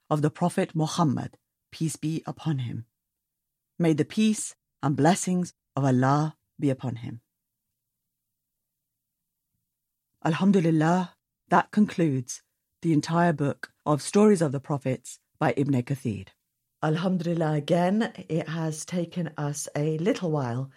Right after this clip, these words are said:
to complete this book due to the various reasons I've mentioned in a previous post. Just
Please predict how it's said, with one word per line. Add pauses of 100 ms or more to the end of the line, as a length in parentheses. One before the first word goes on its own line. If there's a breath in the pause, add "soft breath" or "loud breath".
(220 soft breath)
to
complete
this
book (160)
due
to
the
various
reasons
I've
mentioned
in
a
previous
post. (640)
Just